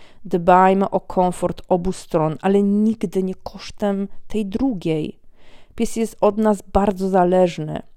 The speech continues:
jest mniej samodzielny od dziecka. Zdecydowanie mniej mu wolno. Często nie potrafi się obronić, ani ochronić. Często mówi,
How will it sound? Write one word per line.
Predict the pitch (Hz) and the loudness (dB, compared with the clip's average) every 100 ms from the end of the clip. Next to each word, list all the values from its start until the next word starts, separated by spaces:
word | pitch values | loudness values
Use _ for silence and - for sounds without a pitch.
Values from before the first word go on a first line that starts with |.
| - | -2
jest | 202 - 202 | -2 -2 0
mniej | 202 208 208 | 2 2 0
samodzielny | - 202 196 180 185 190 185 185 | 0 0 0 0 2 2 2 -2
od | - 160 | -6 -10
dziecka. | - 175 160 - - - - - - - - | -4 -4 -4 -8 -8 -8 -8 -18 -20 -16 -8
Zdecydowanie | 190 208 202 202 208 208 214 | -4 -2 2 2 2 2 2
mniej | 214 202 185 202 | 4 4 4 4
mu | 202 202 | 4 2
wolno. | 175 196 180 165 85 - - - | 4 6 6 4 -4 -10 -16 -6
Często | - 202 - 233 | 0 0 0 -2
nie | 226 | -2
potrafi | 220 220 208 202 - - | -2 -2 2 2 0 -8
się | - 254 | -4 -2
obronić, | 247 269 254 220 180 - - - | 0 2 4 2 -2 -10 -16 -6
ani | 170 196 | -2 2
ochronić. | 226 - 214 180 175 196 - - - - - | 0 0 0 0 -2 -8 -12 -18 -18 -20 -8
Często | - 226 - 233 | -2 -2 0 2
mówi, | 220 214 233 262 208 202 214 | 2 4 4 2 0 0 0